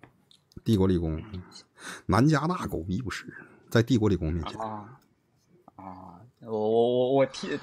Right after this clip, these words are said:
Speaker 2: 看，看，看那个什么还挺好，我就，我就不知道那个什么。啊，谢谢英哥，谢谢英哥。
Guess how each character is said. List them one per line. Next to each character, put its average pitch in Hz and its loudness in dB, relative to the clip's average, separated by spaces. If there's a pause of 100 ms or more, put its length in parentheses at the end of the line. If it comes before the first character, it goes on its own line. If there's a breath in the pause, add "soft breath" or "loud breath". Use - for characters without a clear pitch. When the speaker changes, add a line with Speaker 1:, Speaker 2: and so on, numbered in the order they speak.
Speaker 2:
看， 151 4
看， 180 6
看 180 8
那 143 4
个 117 4
什 123 0
么 113 2
还 117 2
挺 117 -6
好， 107 4
我 107 0
就， 117 0 (240)
我 110 -6
就 110 -8
不 107 -4
知 113 -4
道 110 2
那 101 -10
个 98 -8 (220)
什 - -16
么。 - -12 (1000 soft breath)
啊， 104 -16 (200)
谢 117 -2
谢 104 -6
英 101 -12
哥， - -12
谢 - -18
谢 95 -14
英 - -18
哥。 - -20